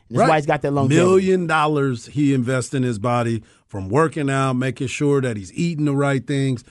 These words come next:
Speaker 2: just taking care. And not only that, he, he's a dad that's at home.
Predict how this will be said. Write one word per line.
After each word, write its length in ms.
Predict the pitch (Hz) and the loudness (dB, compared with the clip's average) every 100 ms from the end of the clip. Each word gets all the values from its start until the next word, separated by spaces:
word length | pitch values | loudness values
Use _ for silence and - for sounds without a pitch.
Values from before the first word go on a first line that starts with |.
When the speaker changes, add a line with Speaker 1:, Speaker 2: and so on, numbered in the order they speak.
| _ _ | _ _
Speaker 2:
just 280 | 151 170 - | -2 -2 -2
taking 320 | - 160 165 | -4 -4 -4
care. 140 | - 123 - _ | -10 -12 -16 _
And 340 | 214 277 254 - | -2 0 0 -4
not 220 | 175 254 | -6 -2
only 220 | 269 240 196 | 0 0 0
that, 300 | 247 240 226 _ _ _ _ _ | 0 0 -4 _ _ _ _ _
he, 340 | - 226 214 _ _ _ _ _ _ - | -2 -2 -2 _ _ _ _ _ _ -6
he's 320 | - 214 180 | 2 4 4
a 80 | 202 | 2
dad 460 | 110 190 247 254 202 | 2 2 2 2 2
that's 220 | 214 226 | 0 2
at 180 | 233 185 | 0 2
home. 640 | 190 269 349 320 151 | 2 4 4 4 2